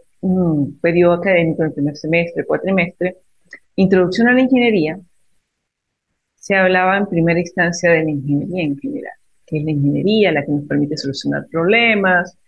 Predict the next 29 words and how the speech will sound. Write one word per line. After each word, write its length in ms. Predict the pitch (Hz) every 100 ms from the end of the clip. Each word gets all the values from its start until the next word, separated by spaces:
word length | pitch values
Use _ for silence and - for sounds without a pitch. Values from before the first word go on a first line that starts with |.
| _ _ _ -
es 320 | 170 165 160
aquella 760 | 160 165 160 160 160 160 156 - _ _ _
ciencia 1040 | - - 202 196 185 180 190 185 180 165
o 440 | 151 151 147 - - _ _ -
que 420 | 160 160 156 160 - _ _
se 340 | - 175 170 156
vale 540 | 160 165 175 185 185 170
o 160 | 147
se 160 | - 151
asiste 720 | 143 185 190 185 196 202 214 _ _ _
de 200 | - 151
las, 640 | 156 151 147 147 143 - -
mm, 340 | 156 151 143 139 - - -
materias 640 | 147 143 160 170 175 170 165
o, 320 | 147 143 -
o 120 | 147
de 80 | 147
los, 560 | 143 135 135 - - -
de 80 | 147
las 140 | 147
ciencias 360 | 170 160 175 160
básicas 460 | 170 165 160 147 -
como 180 | 143 147
la 100 | 147
matemática, 640 | 156 185 196 170 165 156
la 100 | 160 -
física, 380 | 196 185 -
la 80 | 170
química, 340 | 190 226 233